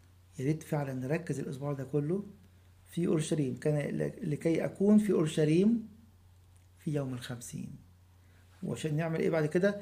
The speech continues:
تبقى حياتك كلها وحياتك كلها يوم خمسين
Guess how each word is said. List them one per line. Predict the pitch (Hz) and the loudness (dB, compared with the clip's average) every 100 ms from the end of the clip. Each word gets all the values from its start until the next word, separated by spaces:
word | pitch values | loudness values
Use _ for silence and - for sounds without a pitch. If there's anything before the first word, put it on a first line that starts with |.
| - - | -12 -2
تبقى | 165 - - | 0 2 2
حياتك | 170 175 220 226 190 | 8 10 10 10 4
كلها | - 156 160 151 | 2 4 6 6
وحياتك | 139 - 151 196 208 202 | 4 2 4 4 4 2
كلها | 170 185 220 262 - - - - - - - | 4 4 4 2 -4 -16 -20 -20 -20 -20 -4
يوم | 160 185 | 0 2
خمسين | 180 160 147 - 196 233 226 - | 0 -2 -2 2 4 6 4 0